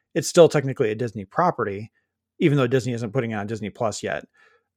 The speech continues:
Um, but I mean, they're, they're embracing a lot more of the R-rated stuff because now we've got Deadpool, Deadpool two, Logan, those are all on Disney Plus. So I think Disney is starting to embrace a little bit more of that visceral entertainment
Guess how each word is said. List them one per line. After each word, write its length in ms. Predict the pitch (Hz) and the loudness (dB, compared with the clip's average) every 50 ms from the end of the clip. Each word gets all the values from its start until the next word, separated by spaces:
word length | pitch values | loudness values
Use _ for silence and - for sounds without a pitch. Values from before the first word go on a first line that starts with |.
| _ - | _ -8
Um, 340 | 117 113 107 104 104 104 104 - | -8 -6 -6 -8 -8 -10 -10 -4
but 180 | - 123 101 - | 0 2 2 2
I 60 | 131 | 2
mean, 220 | 143 139 131 131 | 2 0 0 2
they're, 320 | 131 139 139 135 135 135 - - | 2 4 4 6 4 4 2 0
they're 220 | 139 147 147 147 | 2 4 6 6
embracing 480 | 143 139 127 151 156 160 156 - 165 147 | 6 6 6 4 4 4 4 2 2 2
a 60 | 135 | 4
lot 200 | 131 131 127 117 | 4 4 4 2
more 200 | 127 131 127 120 | 2 0 0 0
of 80 | 120 110 | 0 0
the 100 | 123 120 | -2 -2
R-rated 480 | - 110 110 107 107 104 107 104 98 | 0 -2 -2 -2 -4 -4 -4 -4 -6
stuff 320 | - - - 151 143 139 - | -4 0 2 2 2 2 0
because 240 | - 127 135 127 110 | -2 -2 -2 -2 -2
now 160 | 127 120 120 | -2 -2 -2
we've 140 | 117 113 101 | -2 -4 -4
got 220 | 120 101 95 98 | -4 -4 -4 0
Deadpool, 500 | - 139 139 139 135 - 147 147 143 143 127 | 2 2 2 2 2 2 4 6 6 6 4
Deadpool 380 | 135 120 110 - 123 104 101 | 2 -2 -4 -4 -4 -4 -4
two, 400 | - - - 147 147 147 147 139 | -2 0 2 4 4 6 4 4
Logan, 680 | 127 110 123 123 131 135 139 139 139 139 143 143 143 135 - _ - - - _ _ _ | 2 2 4 4 4 6 6 4 4 2 0 0 -2 -4 -6 _ -20 -20 -20 _ _ _
those 180 | - 143 143 123 | 6 6 8 8
are 120 | 139 - | 6 6
all 200 | - 139 139 139 | 6 6 6 6
on 120 | 135 131 131 | 4 2 2
Disney 300 | 127 127 117 127 120 110 | 0 -2 -2 -4 -6 -10
Plus. 500 | - - - 117 107 107 - - - - _ | -6 -4 -2 0 0 0 -2 -6 -10 -12 _
So 160 | - - 143 123 | -8 -4 -2 -2
I 60 | 117 | 0
think 300 | - 165 160 156 131 - _ | 0 0 0 0 0 -2 _
Disney 320 | - 151 143 123 147 139 | 2 2 4 4 2 0
is 280 | 131 - 131 131 127 - | 0 -2 -2 -2 -2 -2
starting 280 | - 139 117 117 120 110 | -2 -2 -2 -2 -2 -4
to 100 | 120 131 | -4 -4
embrace 360 | 117 110 101 104 104 113 - | -4 -2 -2 -2 -2 -2 -4
a 60 | 123 | -4
little 140 | 120 123 120 | -4 -4 -2
bit 160 | 107 123 110 | -2 -2 -4
more 200 | 113 113 117 117 113 | -4 -2 -4 -4 -4
of 80 | 110 | -2
that 220 | 113 117 95 - 110 | -4 -4 -4 -4 -6
visceral 580 | 120 117 - - 139 131 131 131 131 143 143 - _ _ _ _ _ _ _ _ _ _ _ - | -6 -8 -6 -4 -2 0 2 2 2 2 0 -4 _ _ _ _ _ _ _ _ _ _ _ -2
entertainment 600 | 147 143 135 - - 147 143 147 147 143 - | 0 0 2 4 4 4 4 4 2 -2 -2